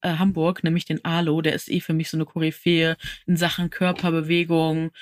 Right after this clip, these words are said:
mentale Gesundheit. Der weiß immer, wie alles irgendwie zusammenspielt, und der hat mich auch noch so krass, ähm,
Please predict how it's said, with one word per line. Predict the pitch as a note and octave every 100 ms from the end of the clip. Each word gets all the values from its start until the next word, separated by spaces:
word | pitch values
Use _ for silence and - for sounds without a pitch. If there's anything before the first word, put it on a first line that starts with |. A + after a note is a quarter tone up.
| - _ _
mentale | F3 E3+ F3 D#3+
Gesundheit. | D#3+ F#3 G3+ E3+ E3+ E3+
Der | D#3
weiß | E3+
immer, | D#3 D#3
wie | D#3+
alles | D#3+ D#3+
irgendwie | - E3
zusammenspielt, | - D#3+ F3 E3 - D#3+ D#3+
und | E3 E3
der |
hat | E3
mich | E3+ -
auch |
noch | E3
so | - E3+ E3
krass, | - E3 - -
ähm, | D#3 D3+ D3+